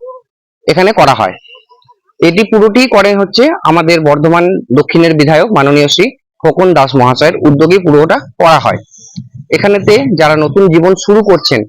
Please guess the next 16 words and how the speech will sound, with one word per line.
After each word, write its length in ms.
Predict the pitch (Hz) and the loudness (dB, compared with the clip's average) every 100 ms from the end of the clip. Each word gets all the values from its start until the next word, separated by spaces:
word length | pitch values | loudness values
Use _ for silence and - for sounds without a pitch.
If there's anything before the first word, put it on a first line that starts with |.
| _ _ - | _ _ -4
তাদেরকে 400 | 151 175 165 185 | 0 0 0 0
মা 280 | 170 151 160 | 0 0 0
কঙ্কালেশ্বরীকে 720 | 156 151 165 180 - 180 175 208 - - - _ _ 151 | -2 0 0 -2 0 0 0 -2 -2 -8 -14 _ _ -2
মানে 400 | 156 156 156 151 - 147 | 0 0 0 -2 -4 -6
সাক্ষী 360 | 156 - - | -4 -4 -2
রেখে 280 | 190 160 120 110 | 0 0 -2 -2
তাদেরকে 500 | 139 175 180 226 311 _ _ - 135 | 0 -2 -2 -4 -4 _ _ -2 0
মানে 180 | 147 139 | 0 0
গণবিবাহতে 960 | 131 156 147 - - 156 160 165 170 311 - - - - - - - - - | 0 0 -2 -6 -2 2 2 2 0 -2 -2 -2 -2 -4 -4 -6 -8 -6 0
বাঁধা 260 | 147 165 175 | 2 2 2
হয় 180 | 117 104 123 139 - - - _ _ | 0 -4 -8 -14 -20 -20 -20 _ _
এবং 220 | - 165 170 | -2 0 0
পুরোটাই 320 | 196 196 247 | 2 2 2
হয় 220 | 202 175 | 2 0
কিন্তু 260 | 160 175 196 | 2 0 0
ফ্রিতে। 400 | 233 202 185 127 | 0 -2 0 -2